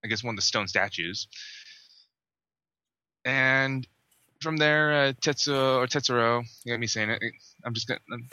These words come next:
just gonna go with this. Uh, Tetsuro gets, um, manages to get her all the way to the top of the temple, put the offering on there, and sure enough, they turn around,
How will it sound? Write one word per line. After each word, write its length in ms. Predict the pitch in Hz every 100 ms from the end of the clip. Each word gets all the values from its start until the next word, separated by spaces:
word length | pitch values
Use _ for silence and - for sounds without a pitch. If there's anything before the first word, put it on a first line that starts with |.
| -
just 140 | -
gonna 120 | 123
go 120 | 117
with 100 | 107
this. 140 | 113 113 - - - - -
Uh, 160 | 127 120
Tetsuro 600 | 120 139 - 131 117 113 113 - -
gets, 500 | 131 - - - 131
um, 220 | 123 120
manages 400 | 139 147 190 170
to 100 | 147
get 180 | 127 135
her 100 | 123 -
all 220 | 127 156
the 60 |
way 60 | 175
to 120 | 170
the 100 | 160
top 240 | 131 131 135
of 40 |
the 60 | 147
temple, 560 | - 113 98 110 - -
put 140 | 156 -
the 160 | 151 -
offering 520 | 139 151 180 - 123 117
on 300 | 107 107 107
there, 320 | 104 107 117 - - - - -
and 520 | - 131 131 131 131 127
sure 240 | - 160
enough, 260 | 147 151 147
they 80 | 117
turn 220 | - 147
around, 500 | 135 127 143 156